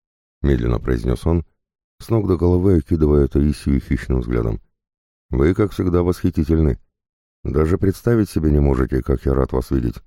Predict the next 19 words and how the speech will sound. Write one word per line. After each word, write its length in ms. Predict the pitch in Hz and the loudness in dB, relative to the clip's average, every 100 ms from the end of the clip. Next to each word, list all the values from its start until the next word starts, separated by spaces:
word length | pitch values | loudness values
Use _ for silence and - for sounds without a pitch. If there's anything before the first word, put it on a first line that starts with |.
| _ _ _ _ _ _ - | _ _ _ _ _ _ -20
Что 240 | - 107 | -2 0
привело 420 | 104 85 76 71 | 2 2 2 2
столь 240 | - 71 67 | 0 -2 0
высокую 500 | 69 71 67 65 64 | 0 -2 0 0 0
особу 560 | - 69 64 64 60 - | 0 0 2 2 0 -2
в 80 | 65 | -2
этот 200 | 65 - | -2 -2
корабельный 460 | 65 65 62 62 | -2 0 0 0
клоповник? 560 | - 60 67 73 85 - _ _ _ _ _ _ _ | -2 -2 0 0 -2 -6 _ _ _ _ _ _ _
Хотя 260 | - 98 90 | -4 0 2
не 60 | |
отвечайте, 600 | 80 82 - 64 - 58 - _ | 2 0 0 -2 -2 -6 -6 _
позвольте 440 | 98 92 110 - | -2 0 0 2
мне 160 | 78 76 | 2 2
самому 360 | - 71 65 58 | 2 0 0 -2
догадаться. 520 | 57 57 58 - 64 _ _ _ _ _ _ _ | -2 -2 -4 -4 -6 _ _ _ _ _ _ _
Вы 160 | - 71 | -2 0
пожелали 500 | 76 67 71 71 69 | 0 0 2 4 2
лично 520 | 69 69 - 71 65 | 2 -2 -2 0 -2